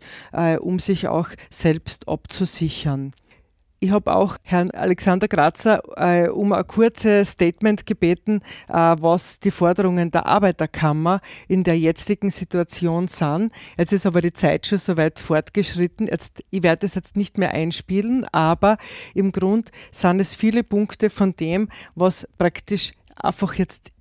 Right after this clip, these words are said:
immer zu hören ist und was auch immer gefordert schon wird. Ich glaub, es ist einfach schon so klar, was es braucht. Äh, Claudia, du hast es auch angesprochen, die Analyse ist eigentlich schon längst abgeschlossen. Ich denk mir,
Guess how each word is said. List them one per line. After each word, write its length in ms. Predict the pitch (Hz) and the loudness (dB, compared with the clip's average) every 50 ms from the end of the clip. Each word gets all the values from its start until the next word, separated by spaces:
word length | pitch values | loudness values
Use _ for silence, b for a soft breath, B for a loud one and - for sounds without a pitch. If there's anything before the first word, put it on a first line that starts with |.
| _ - | _ -4
immer 280 | - 226 233 220 196 - | -2 0 0 0 0 -2
zu 140 | - 185 | -2 -2
hören 380 | 165 156 175 175 170 180 190 196 | 0 2 4 4 4 4 2 2
ist 260 | 190 202 - - B B B B B | 0 0 -2 -6 B B B B B
und 240 | B 185 185 165 170 | B -2 -2 -2 -2
was 180 | 175 180 - | -4 -4 -2
auch 220 | - - 175 - - | -2 -2 -2 -4 -4
immer 340 | - - 196 208 208 190 | -8 -4 -2 0 0 -2
gefordert 800 | 180 - 190 - - - 165 160 165 165 165 160 156 - - - B B B B B B | -2 -4 -6 -8 -6 -4 -2 0 2 2 0 0 -2 -6 -10 -20 B B B B B B
schon 400 | B - - 185 180 175 175 156 | B -4 -2 0 0 0 0 -2
wird. 320 | 160 185 185 180 170 - - | 0 0 2 2 0 -2 -6
Ich 120 | - 165 | -6 -2
glaub, 200 | - 185 202 - | 2 2 2 2
es 160 | 208 202 - | 0 -2 0
ist 160 | 214 202 - 185 | 0 0 2 2
einfach 300 | 165 175 - 208 185 - | 2 2 0 -2 -4 -2
schon 180 | - 208 196 | 0 0 0
so 220 | 185 - - 220 214 | 0 0 0 0 0
klar, 500 | - - - 170 151 156 170 202 202 170 | 0 -2 0 0 2 2 2 2 2 2
was 280 | 165 165 190 - - | 2 2 2 2 0
es 180 | 190 165 - - | -4 -4 -4 -6
braucht. 500 | - - 156 139 147 175 196 - - B B B B B B B B | -6 -4 -2 -2 0 -2 -2 -4 -8 B B B B B B B B
Äh, 300 | - 170 165 165 - - B B B B B B | 2 2 4 4 2 0 B B B B B B
Claudia, 360 | - 170 156 175 185 196 190 | 0 0 2 2 2 2 0
du 160 | - 196 175 | 0 0 0
hast 240 | 170 175 180 - - | 2 0 0 0 -2
es 140 | 202 - - | -4 -2 -2
auch 220 | - 190 165 - | -2 -2 -2 -2
angesprochen, 720 | 180 139 160 180 - - - 185 180 175 - - 202 190 - _ - | -2 -4 -4 -6 -6 -4 -4 -2 -4 -2 -2 -2 -2 -2 -4 _ -6
die 220 | 196 180 185 180 - | -2 -2 0 0 0
Analyse 720 | - 202 196 185 180 165 180 196 214 240 247 - - 214 180 | 2 2 4 4 4 4 2 2 2 2 0 2 2 2 2
ist 320 | 170 185 208 202 - - - - | 2 2 0 -2 -2 -4 -6 -2
eigentlich 520 | - 160 175 180 202 196 175 196 208 - - | 0 0 2 2 2 2 2 0 -2 -2 0
schon 180 | - 190 175 160 | -2 -2 -2 0
längst 320 | 170 165 180 - - - | 0 -2 -2 -4 -4 -2
abgeschlossen. 840 | - 160 160 - - - 226 - - 208 190 190 190 - - 226 202 B B B B B B | -2 -2 -2 -2 -4 -8 -6 -4 -2 -2 -2 -2 -2 -2 -4 -6 -6 B B B B B B
Ich 100 | 180 - | -4 -2
denk 320 | - 165 180 180 - - | -2 -2 -2 -2 -4 -2
mir, 180 | 208 202 196 | 0 0 0